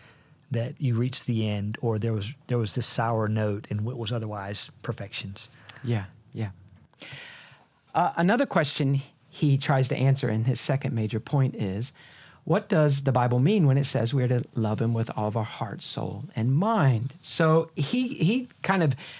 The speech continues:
Speaker 2: divides this up over a number of subpoints. We're gonna kind of throw them together. Basically, he says, "This is a sincere love." So not, um, it's heartily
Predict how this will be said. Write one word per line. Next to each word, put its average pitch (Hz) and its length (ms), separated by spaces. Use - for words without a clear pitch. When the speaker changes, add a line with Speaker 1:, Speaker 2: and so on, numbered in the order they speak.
Speaker 2:
divides 156 400
this 135 180
up 131 160
over 120 240
a 113 60
number 127 260
of 120 80
subpoints. 127 460
We're 143 100
gonna 160 160
kind 139 160
of 131 60
throw 131 220
them 123 160
together. 107 340
Basically, 240 460
he 139 40
says, 120 320
"This 165 260
is 151 140
a 160 80
sincere 190 500
love." - 280
So 143 480
not, 156 480
um, 139 280
it's 151 160
heartily 151 960